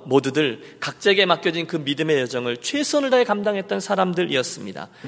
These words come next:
그리고 한순간 하나님의 부르심 앞에 순종하여 그 조상들에게로, 본향에게로 향하게 되지요. 자, 오늘 우리들의 관심은 여기에 있습니다. 그 이스라엘의 두 지도자 모세와 아론의 마지막을 조망할 때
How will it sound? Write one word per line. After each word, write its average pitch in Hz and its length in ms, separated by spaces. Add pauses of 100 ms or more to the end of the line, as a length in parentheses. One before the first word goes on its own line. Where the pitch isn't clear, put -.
(180)
그리고 151 320
한순간 135 560
하나님의 180 360
부르심 208 340
앞에 196 200
순종하여 185 720 (200)
그 160 200
조상들에게로, 156 800 (260)
본향에게로 131 720 (140)
향하게 107 520
되지요. - 400 (760)
자, 139 180
오늘 196 220
우리들의 240 320
관심은 214 380
여기에 185 280
있습니다. 113 520 (440)
그 247 200
이스라엘의 220 560
두 233 160
지도자 151 640 (200)
모세와 190 640
아론의 180 460
마지막을 214 560
조망할 180 460
때 139 320